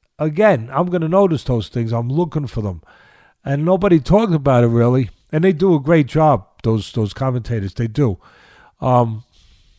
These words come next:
they do. Uh, uh, not all the commentators in any sport do a great job. Boxing, any of them. But for the most part, I noticed these U F C guys, they,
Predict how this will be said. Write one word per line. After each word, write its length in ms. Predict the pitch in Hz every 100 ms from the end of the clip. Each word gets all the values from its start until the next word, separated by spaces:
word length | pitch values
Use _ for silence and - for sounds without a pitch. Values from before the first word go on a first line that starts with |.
| _ -
they 140 | 131
do. 680 | 123 151 139 123 113 - - -
Uh, 1120 | 117 117 120 113 107 107 110 - _ _ _
uh, 40 | _ _ _ _
not 180 | 160 180
all 300 | 180 180 190
the 100 | 165
commentators 800 | 135 151 147 135 127 135 123 -
in 100 | 117
any 260 | 143 170 147
sport 380 | - 123 113
do 160 | 120 110
a 60 | 104
great 240 | 120 110
job. 340 | - 104 87
Boxing, 560 | - 131 123 - 123 110 - - - _ _ - -
any 280 | 156 151
of 140 | 117 90
them. 200 | 90 98
But 220 | 135 120 - _ _ _ _
for 300 | - - 143
the 120 | 139
most 280 | 143 185 170
part, 220 | 160 135 131
I 200 | 127 135
noticed 540 | 151 156 135 - -
these 220 | 131 98
U 180 | 151 151
F 100 | 131
C 200 | - 151
guys, 540 | 127 117 113 92 - -
they, 220 | 120